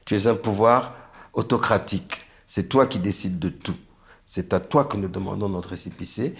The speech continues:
C'est notre droit le plus absolu, parce qu'en refusant de nous le donner, prétendant que tu vas d'abord réviser la Constitution avant de nous répondre, ça équivaut à suspendre la Constitution.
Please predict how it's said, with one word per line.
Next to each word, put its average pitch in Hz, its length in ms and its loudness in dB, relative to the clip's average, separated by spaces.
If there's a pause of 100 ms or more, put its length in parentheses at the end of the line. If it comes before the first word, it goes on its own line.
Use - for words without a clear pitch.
(500)
C'est - 220 2
notre 127 300 4
droit 107 260 4
le 101 140 2
plus 98 220 -8
absolu, 95 580 -4 (360)
parce - 180 -6
qu'en 98 300 2
refusant 160 440 2
de 123 100 0
nous 117 140 0
le 110 80 -2
donner, 107 440 0 (280)
prétendant 127 400 2
que 131 120 -4
tu 101 120 -4
vas 107 120 4
d'abord 120 360 4
réviser 151 400 2
la 147 140 2
Constitution 120 800 -4
avant 135 280 0
de 151 120 0
nous 117 120 0
répondre, 101 540 -6 (500)
ça - 220 -8
équivaut 139 480 -2
à 113 100 0
suspendre - 720 0
la 92 140 -4
Constitution. - 680 -14